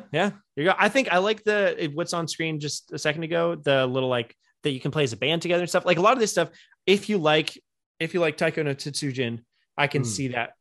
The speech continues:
Speaker 1: this being, like, really up your alley.
Speaker 2: Yep.
Speaker 1: Um, I'd be curious if there was a demo. I would definitely try the demo for what it's worth.
Speaker 2: Also, they got the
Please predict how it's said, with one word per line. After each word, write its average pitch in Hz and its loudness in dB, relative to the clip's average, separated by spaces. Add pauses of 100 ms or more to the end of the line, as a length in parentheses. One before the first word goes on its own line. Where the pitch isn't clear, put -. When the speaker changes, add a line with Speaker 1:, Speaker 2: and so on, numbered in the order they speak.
(100)
Speaker 1:
this 127 -6 (320)
being, 123 0
like, 101 -6 (260)
really 107 -8
up 104 -12
your 110 -6
alley. 101 -8 (840)
Speaker 2:
Yep. 151 -4
Speaker 1:
Um, 202 -8 (160)
I'd 311 -2
be 466 0
curious 240 0
if 185 2
there 254 0
was 285 0
a 180 -2
demo. 131 2
I 117 2
would 135 2
definitely 117 -4
try 101 -8
the 95 -10
demo 110 -14 (280)
for - -12
what 113 -6
it's - -14
worth. - -2
Speaker 2:
Also, 175 4
they 131 -2
got 139 -2
the 113 0